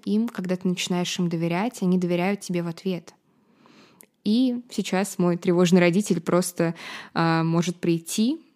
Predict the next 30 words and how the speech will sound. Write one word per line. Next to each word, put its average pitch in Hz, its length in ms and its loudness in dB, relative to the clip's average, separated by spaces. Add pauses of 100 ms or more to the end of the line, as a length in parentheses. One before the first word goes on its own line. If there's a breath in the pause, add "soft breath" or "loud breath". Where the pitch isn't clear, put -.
(200)
я 175 200 2
скажу 185 300 2
ему, 180 140 2
что 180 200 -4
всё 175 260 -2
окей, 180 380 0
мы 202 100 4
что-нибудь 170 440 -2
вместе 175 340 -2
проверим, 208 560 0
и 185 160 -4
он 170 100 2
такой: 165 220 -4
«О, 190 220 0
спасибо, 165 420 -6
что - 180 -8
предупредила, 165 540 0
что 170 160 -8
всё - 140 -4
нормально, 185 420 2
я 175 180 2
пойду 165 240 0
посижу 170 380 -2
в 170 40 -6
нашей, 170 480 -4 (360 loud breath)
э, 185 140 2
внутренней 214 580 6
чиллаут-зоне. 202 920 6 (260 loud breath)
Хорошего 190 380 4
вечера». 208 560 2